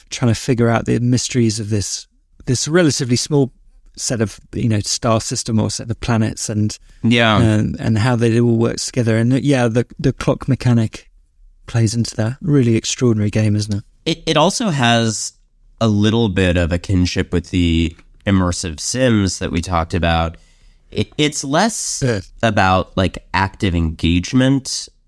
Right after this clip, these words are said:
Speaker 2: uh, with the world. You know, you're not, like, stacking boxes and so forth. But it, but it is a game where you learn a basic set of rules about how physics works.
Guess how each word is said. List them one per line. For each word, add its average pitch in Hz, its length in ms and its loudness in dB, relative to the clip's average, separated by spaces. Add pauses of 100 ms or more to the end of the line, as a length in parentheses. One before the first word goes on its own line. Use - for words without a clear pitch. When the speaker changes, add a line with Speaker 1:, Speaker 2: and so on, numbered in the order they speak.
(180)
Speaker 2:
uh, 95 340 2 (100)
with 92 340 -2 (220)
the 113 100 2
world. 104 380 2
You 98 80 2
know, 92 80 4
you're 90 120 2
not, 90 280 0
like, 82 100 -2
stacking 78 560 -4
boxes 113 460 -2
and 90 100 0
so 87 160 -4
forth. 87 240 -2 (480)
But 143 160 2
it, 151 160 -2
but 151 120 0
it - 140 -4
is 175 200 -2
a 214 40 -4
game 117 300 4
where 110 120 4
you 101 220 2
learn 101 920 2 (280)
a 110 80 -2
basic 98 380 -2
set 98 220 -2
of 85 120 -2
rules 92 600 0
about 87 240 0
how 95 140 0
physics - 500 -4
works. 98 640 -2